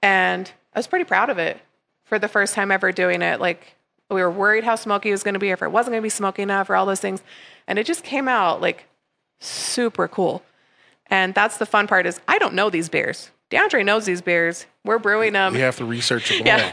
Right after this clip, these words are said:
Speaker 2: all. We
Speaker 1: We're
Speaker 2: have to
Speaker 1: bre-,
Speaker 2: find
Speaker 1: we're
Speaker 2: 'em.
Speaker 1: brewing 'em and putting 'em on tap. And I was like, "Wow, I've, I've never tried a beer like this." And then I drink it and I was like, "Fuck yeah, I love it." You know, but that's kinda what happens down here, is we don't,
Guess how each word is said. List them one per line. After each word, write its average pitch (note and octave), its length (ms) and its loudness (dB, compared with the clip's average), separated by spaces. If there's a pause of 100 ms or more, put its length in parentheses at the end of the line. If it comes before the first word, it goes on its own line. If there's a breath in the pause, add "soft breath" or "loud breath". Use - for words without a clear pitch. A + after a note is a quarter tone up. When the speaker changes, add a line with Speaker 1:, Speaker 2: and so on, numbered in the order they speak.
(140)
Speaker 2:
all. A2 60 -2
We B2+ 80 4
Speaker 1:
We're A#3+ 60 6
Speaker 2:
have B3 100 4
to B3 60 -2
Speaker 1:
bre-, A#3+ 100 4
Speaker 2:
find B2+ 160 4
Speaker 1:
we're - 140 6
Speaker 2:
'em. A#3+ 60 -6
Speaker 1:
brewing C4 380 2
'em A#3 220 2
and A3 100 -4
putting B3 240 -2
'em A#3 100 0
on G#3+ 140 2
tap. D4 300 0
And A#3 80 -2
I - 20 0
was G#3 100 -4
like, - 120 0
"Wow, A#3+ 160 -2
I've, A3 240 0
I've G#3+ 200 0
never F#3 280 0
tried A3+ 240 2
a - 20 -6
beer F4+ 160 0
like G3 220 0
this." F#3+ 240 0
And - 400 -6
then A3 80 2
I G#3+ 80 2
drink A#3 260 0
it A#3+ 40 2
and A3+ 100 0
I G#3 80 -2
was G#3 100 -4
like, - 300 -2
"Fuck D#4+ 260 2
yeah, A3+ 140 4
I A3+ 100 2
love B3 300 2
it." G3 260 0 (220 loud breath)
You A3+ 80 -2
know, G#3+ 340 2 (240)
but G3+ 320 2 (100)
that's A3 280 0
kinda A#3 240 -2
what F3+ 180 0
happens G#3 420 0
down F3 240 0
here, F3+ 140 0
is E3+ 140 -4
we A#3 220 -6
don't, A3+ 200 -2